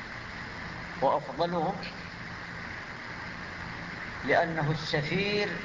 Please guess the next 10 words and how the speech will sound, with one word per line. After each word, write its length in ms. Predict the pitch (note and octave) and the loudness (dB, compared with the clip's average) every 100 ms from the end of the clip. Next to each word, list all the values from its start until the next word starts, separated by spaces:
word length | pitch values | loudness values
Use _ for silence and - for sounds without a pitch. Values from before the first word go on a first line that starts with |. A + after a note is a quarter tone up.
| D3 | 4
بين 260 | F3+ E3 | 4 6
الله 520 | D3+ D3 D#3 D#3 C#3+ C#3+ | 2 4 4 4 4 2
عز 300 | D3+ C#3+ D3 | 2 2 2
وجل 440 | C#3 C#3+ F#3+ F#3 - - - - - - - - - - - - - - - - - | 4 4 4 2 -2 -8 -8 -10 -8 -8 -8 -8 -8 -8 -6 -8 -6 -8 -6 -6 4
وبين 640 | C3 D3+ D#3+ D3 C#3+ C#3+ C3 - - - - - - - - | 4 6 4 4 4 4 2 -4 -8 -10 -10 -10 -10 -10 2
الرسل 580 | D3 C#3 F3 - D#3+ C#3+ C3+ | 4 4 2 4 2 2 2
والأنبياء 920 | C3+ - - C#3+ C#3 D3+ D#3 F3+ E3 - - - - - - - - - - - - - - - - - - - - - - | 0 2 2 2 4 6 6 6 4 -2 -6 -8 -10 -8 -8 -8 -8 -8 -8 -8 -8 -8 -8 -8 -6 -6 -6 -6 -6 -6 0
من 140 | C#3 C#3+ | 4 6
أهل 240 | D3 D#3 | 8 6
الأرض 360 | C#3+ E3 D#3 | 6 4 2